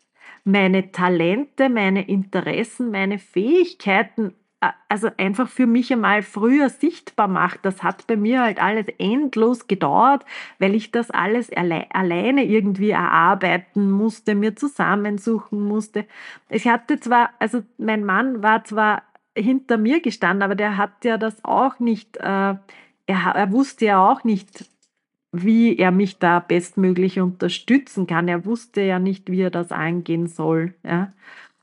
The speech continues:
Und, äh, das wäre eine große Hilfe gewesen. Als ich dann in dieser, ich hab dann auch einige Berufstests und so weiter gemacht, eine, beim Wifi so einen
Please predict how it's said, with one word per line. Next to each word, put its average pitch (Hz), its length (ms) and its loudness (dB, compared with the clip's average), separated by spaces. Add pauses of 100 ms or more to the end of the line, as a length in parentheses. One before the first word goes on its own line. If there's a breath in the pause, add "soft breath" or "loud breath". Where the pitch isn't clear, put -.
Und, 202 500 -4
äh, 202 340 2 (480)
das 202 480 2
wäre 202 300 2
eine 196 260 0
große 196 440 -4
Hilfe 202 380 0
gewesen. 160 520 -4
Als 175 200 0
ich 208 160 -6
dann 196 200 0
in 196 180 0
dieser, 190 480 0 (440 soft breath)
ich - 160 -12
hab 190 200 0
dann 202 180 2
auch 185 160 2
einige 190 420 0
Berufstests 240 1200 0
und 233 160 0
so 233 160 0
weiter 196 340 0
gemacht, 190 720 0
eine, 190 460 0
beim 185 300 -2
Wifi 214 360 -4
so 202 160 -8
einen 180 520 0